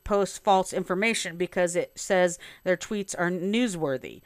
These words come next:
In two thousand, June two thousand nineteen, the company created a warning label to flag the suppress, uh, and suppress political tweets that breaks its rules on acceptable speech. And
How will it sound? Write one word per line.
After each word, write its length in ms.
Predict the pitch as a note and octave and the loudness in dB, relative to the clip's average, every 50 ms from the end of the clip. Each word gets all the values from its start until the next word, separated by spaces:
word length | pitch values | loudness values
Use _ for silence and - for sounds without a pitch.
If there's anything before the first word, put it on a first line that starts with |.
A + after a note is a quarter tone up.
| - - - - - - | -20 -20 -20 -20 -12 -4
In 120 | - F#3 F#3 | -2 -2 -2
two 120 | - A#3 - | -2 -2 2
thousand, 500 | A3+ G#3+ G#3+ G3 F#3+ G3+ G3+ F#3+ F3+ E3+ | 6 6 6 6 4 0 -2 -2 -2 0
June 180 | G#3+ B3 A#3 | 0 0 0
two 100 | G3 G#3 | -2 -2
thousand 260 | - A3+ G3 F3+ F#3 | 2 2 2 2 2
nineteen, 360 | F#3 F3+ E3+ - - C4 C4 A#3+ | 0 0 -2 -2 -2 -2 -2 -2
the 80 | G#3+ | -2
company 400 | - - A3+ G#3+ - G#3+ G#3+ G#3 | -2 -2 -4 -4 -2 -4 -8 -8
created 580 | F#3+ - - - - G#3 G3+ G3+ G3 G3 F#3+ F3+ | -8 -10 -10 -4 0 4 4 4 4 4 2 2
a 140 | - E3+ E3+ | 2 0 0
warning 460 | E3 E3 G3 B3+ D#4 F4 F4 C4 G#3 | 0 0 4 4 6 6 6 4 4
label 500 | F#3 F3 E3+ F3 E3+ E3 E3+ E3+ - - - | 4 4 2 2 2 2 2 2 2 0 -4
to 160 | - G3 F3 | -6 -6 -6
flag 420 | - - - G#3 G3+ G#3 A#3+ B3+ A#3 | -6 -2 2 6 6 6 6 6 2
the 80 | A#3+ | -6
suppress, 560 | A3 - - F#3+ - - G#3+ G3+ G#3 G3+ - - - - - - - _ _ _ _ - _ _ _ | -8 -8 -8 -8 -4 0 2 2 2 2 -2 -10 -16 -20 -20 -20 -20 _ _ _ _ -20 _ _ _
uh, 120 | - - - - | -8 -8 -2 2
and 200 | G#3 A3+ B3 B3 | 4 4 4 4
suppress 380 | - B3+ - - A#3 A3 G3+ - | 2 -2 -2 2 4 2 2 2
political 400 | - - G#3 G3+ G3+ G3+ - G3+ | 0 -4 -2 -2 -2 -2 -4 -6
tweets 340 | - - - G3 F#3 - - | -8 -4 -2 -2 -2 -2 -2
that 160 | - - - | -6 -4 0
breaks 300 | - F#3+ F#3 F3+ - - | 2 2 2 2 0 -6
its 180 | G3 - - - | -10 -10 -6 -2
rules 320 | F3 F3 F3 F3 E3 - - | 0 0 0 0 -2 -4 -4
on 140 | E3+ E3 E3+ | -4 -2 -2
acceptable 500 | E3 - - F3 E3 - - E3 D#3+ D#3 | -4 -4 -4 -6 -6 -6 -6 -8 -8 -8
speech. 480 | - - - - C#4+ A#3 E3+ D3 - - - - - - - - | -10 -10 -4 -2 0 0 0 -2 -6 -12 -16 -18 -20 -18 -8 0
And 180 | - F#3+ F#3+ | 0 2 2